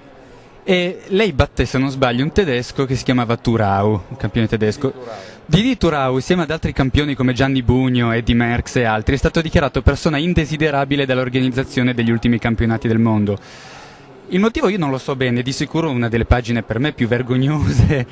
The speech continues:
Speaker 1: <laughs> della storia, insomma.
Speaker 2: No, è che, eh, allora, lì in Germania da,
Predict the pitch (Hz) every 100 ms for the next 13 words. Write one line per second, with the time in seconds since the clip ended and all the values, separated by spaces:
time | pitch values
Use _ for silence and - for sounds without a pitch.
0 | - - - 143 131 123 - 143 131 117
1 | 110 - 110 104 135 123 120 135 139 127
2 | 120 117 - 110 110 110 113 131 127 110
3 | 110 127 147 151 135 127 120 117 110 113
4 | 117 110 127 131 135 127 117 113 104 113